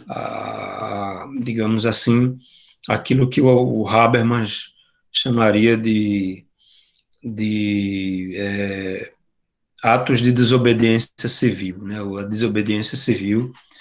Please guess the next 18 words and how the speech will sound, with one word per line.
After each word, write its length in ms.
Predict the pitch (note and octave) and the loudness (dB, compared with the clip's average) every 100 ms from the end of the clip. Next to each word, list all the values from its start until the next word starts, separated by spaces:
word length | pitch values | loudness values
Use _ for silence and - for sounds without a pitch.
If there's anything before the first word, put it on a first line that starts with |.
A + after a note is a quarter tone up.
| - - - _ _ | -20 -20 -20 _ _
que 340 | - A2 - - _ _ _ _ | 0 2 0 -8 _ _ _ _
muitas 420 | D#3+ D#3+ E3 B2+ | 4 4 4 4
vezes 200 | C3 A#2+ | 4 6
é 80 | B2+ | 4
necessária 720 | B2+ - F3 - A#2 B2+ D#3+ | 4 4 2 2 2 2 0
para 260 | - C#3 B2+ | 0 2 4
ir 140 | C#3 | 2
contra 640 | C3 B2 B2+ C3 C#3 C#3 _ _ _ _ _ _ _ _ _ _ _ _ _ _ _ _ _ _ | -2 -2 -2 -2 -4 -4 _ _ _ _ _ _ _ _ _ _ _ _ _ _ _ _ _ _
aquilo 440 | C#3 C3 - D#3 E3 | -2 -2 -2 -2 -2
que 100 | C#3+ | -2
é 40 | |
estabelecido 760 | B2+ - B2+ B2 A2+ - C3 B2 | -2 -2 -2 -2 -2 -2 -4 -4
pelo 240 | B2 A#2+ | -4 -4
poder 320 | B2 A2+ A#2+ | -4 -2 -2
como 220 | B2 C#3 | -2 -4
injusto, 460 | D3 A2+ A2 - - | -4 -6 -8 -10 -12
como 220 | - A2+ A#2+ | -4 -2 2
ilegítimo, 640 | A#2+ C3+ - G2 F#2+ | 4 4 2 -6 -10